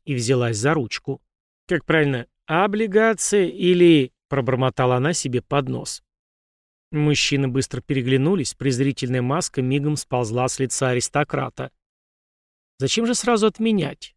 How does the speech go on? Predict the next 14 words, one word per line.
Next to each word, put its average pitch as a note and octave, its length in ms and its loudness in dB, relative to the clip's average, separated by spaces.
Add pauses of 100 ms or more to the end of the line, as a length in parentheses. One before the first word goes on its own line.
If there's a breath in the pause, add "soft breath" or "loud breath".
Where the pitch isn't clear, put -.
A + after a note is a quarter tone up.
(100)
залебезил C3 640 0
он, G#3+ 140 2
пытаясь B2+ 440 -2
изобразить B2+ 560 -2
некое C3+ 320 0
подобие A#2+ 480 -2
смирения. C#3 600 -2 (840)
«Простите, D3 440 -2
наше G3+ 260 -4
знакомство F3+ 520 -4
началось D#3+ 440 -4
не F3 80 -4
с - 140 -4
этого, B2 360 -8